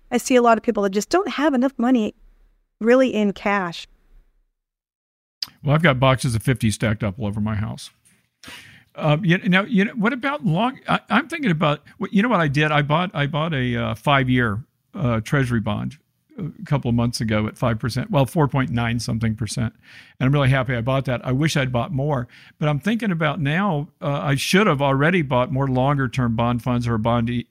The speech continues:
Speaker 2: E T F. Uh, and I have not done that. And now I'm waiting for interest rates to tick back up. Because, you know, obviously, if you get a one-year C D and next year when that thing matures, interest rates are back to two,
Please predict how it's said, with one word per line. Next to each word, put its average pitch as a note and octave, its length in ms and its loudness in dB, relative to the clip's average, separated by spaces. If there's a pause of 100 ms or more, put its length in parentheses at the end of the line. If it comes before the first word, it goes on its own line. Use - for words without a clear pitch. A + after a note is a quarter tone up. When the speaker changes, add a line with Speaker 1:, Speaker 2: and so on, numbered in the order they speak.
(160)
Speaker 2:
E A#2+ 160 0
T A#2 240 0
F. A2 340 -2 (420)
Uh, A#2+ 220 -4
and B2+ 120 0
I B2 40 2
have C3 140 2
not C3 220 -2
done C3+ 240 2
that. D3 360 -2
And B2+ 120 -2
now B2+ 100 0
I'm B2+ 140 0
waiting B2 260 0
for B2 160 -2
interest A#2+ 240 -6
rates A#2+ 180 -4
to - 40 -14
tick A#2+ 160 -6
back A#2 140 -4
up. B2 120 -6 (160)
Because, E3+ 220 2
you G3 60 4
know, D#3 180 2
obviously, D#3 480 0
if B2+ 80 -2
you D#3+ 60 0
get D#3 100 0
a - 20 0
one-year C3+ 320 0
C B2 180 0
D B2+ 360 2 (220)
and A#2 260 -2
next C#3 300 -2
year C#3 140 2
when B2 120 0
that B2 160 0
thing B2+ 140 0
matures, B2 480 -2
interest A#2+ 240 -6
rates B2+ 200 -2
are A#2 60 -2
back A#2+ 240 -2
to B2 80 -8
two, C#3 420 0